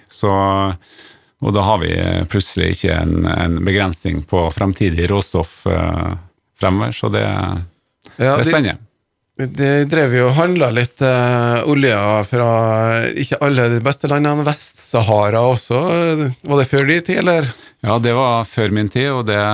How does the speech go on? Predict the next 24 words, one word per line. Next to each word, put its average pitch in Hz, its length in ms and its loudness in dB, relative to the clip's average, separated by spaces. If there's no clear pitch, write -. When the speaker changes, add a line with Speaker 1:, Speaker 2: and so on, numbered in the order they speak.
Speaker 1:
ble 110 80 0
avviklet 85 560 -2
når 92 220 0
jeg - 100 -8
kom, 85 300 0
eh, 82 400 -2
inn 80 100 -2
i 82 80 -2
selskapet. 95 800 -2
Så 98 220 -2
det - 160 -4
vi 87 80 2
er 95 60 2
opptatt 82 360 -4
av 87 140 2
nå 90 140 -2
er 87 160 -2
at 85 240 -4
det 92 160 0
er, 82 720 -2
at - 140 -6
det 90 80 0
er 87 80 -4
sertifiserte, 87 800 -2